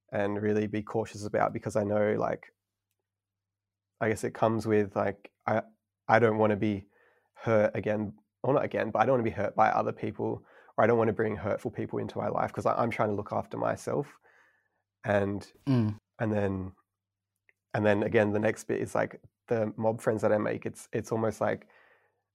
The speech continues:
Speaker 1: there's this underlying connection that we all have, and it makes it a little bit easier to communicate and talk to and, like, build these friendships, because we're kind of in something together.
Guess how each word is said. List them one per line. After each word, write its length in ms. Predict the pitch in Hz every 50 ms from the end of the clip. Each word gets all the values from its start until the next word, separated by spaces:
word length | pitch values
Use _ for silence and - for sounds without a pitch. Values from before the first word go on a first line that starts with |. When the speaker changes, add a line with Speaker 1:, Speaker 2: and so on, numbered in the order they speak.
| _ _ _ _ _ _ 117
Speaker 1:
there's 580 | 107 113 110 107 110 104 104 101 - - - - _ _ _ _ _ _ - -
this 260 | 131 120 110 - - - _ _ _ _ _ _ _
underlying 500 | 127 117 120 127 120 113 110 113 110 107
connection 400 | - - 117 107 107 - - 113
that 160 | 104 107 110
we 100 | 110 107
all 160 | 110 110 117 -
have, 480 | - - 110 110 - 120 117 113 - _ _ _ _ _ _ _ _ _ _ _ _ -
and 180 | 110 107 101 110 - _
it 120 | - 117
makes 240 | 110 107 110 107 -
it 120 | 120 113 110
a 40 |
little 220 | 113 113 113 113 101
bit 140 | 113 110 113
easier 380 | 110 107 101 107 110 110 107
to 300 | - - - 107 110 107 - _ _ _ _ _ _ _ _ _ _ _ _ _
communicate 720 | - - 107 107 107 101 104 101 - - 101 104 104 -
and 120 | - 104 98
talk 320 | - - 101 104 107 -
to 160 | - - 104 98
and, 120 | 101 101
like, 260 | 104 107 110 - - _ 117 -
build 200 | 117 110 110 104
these 200 | 113 110 107 -
friendships, 480 | - - 113 - - - 110 104 -
because 460 | - 113 - - 107 104 107 - - - _ _ _ _ _ _ _ _ _ _
we're 100 | - 110
kind 220 | - - 110 107 107
of 100 | 104 98 - -
in 180 | 110 107 104
something 340 | 104 - 107 107 107 110 110
together. 500 | - - 113 101 104 104 - 131 165 190